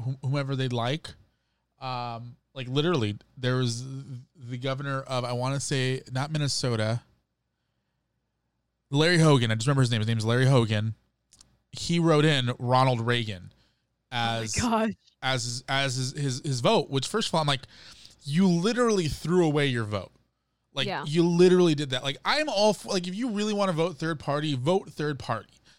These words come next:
Speaker 1: I'm not gonna sit here and judge you for it. I think it's a stupid thing, especially in this election, to vote third party, especially
Speaker 2: Yeah.
Speaker 1: if you're trying to send a message. But to write in somebody who's dead, literally
Speaker 2: I think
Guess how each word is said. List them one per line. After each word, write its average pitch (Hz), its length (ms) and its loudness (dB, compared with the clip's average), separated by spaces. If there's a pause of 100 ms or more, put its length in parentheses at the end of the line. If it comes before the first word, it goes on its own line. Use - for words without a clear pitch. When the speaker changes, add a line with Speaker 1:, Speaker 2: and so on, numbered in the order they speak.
(240)
Speaker 1:
I'm 147 140 -6
not 165 200 -2
gonna 180 140 -6
sit - 180 -8
here 147 120 -8
and 139 140 -8
judge 117 260 -6
you 113 40 -10
for 113 220 -12
it. 117 80 -12
I 123 60 -6
think 131 180 -10
it's 127 100 -10
a 117 40 -6
stupid 131 440 -6
thing, 156 460 -4 (800)
especially 165 300 -4
in 135 80 -2
this 175 180 0
election, 131 320 0
to 113 80 -2
vote 117 160 -4
third 113 200 -4
party, 113 340 -2 (1300)
especially 180 340 2
Speaker 2:
Yeah. 165 60 2
Speaker 1:
if 156 60 2
you're 131 60 0
trying 143 160 0
to 131 40 -2
send 127 180 -2
a 117 40 -2
message. 127 460 0 (380)
But 135 120 0
to 143 100 0
write 156 240 4
in 170 100 0
somebody 156 260 -2
who's 117 180 -2
dead, 135 460 0 (680)
literally 269 440 0
Speaker 2:
I - 40 -2
think 311 180 -12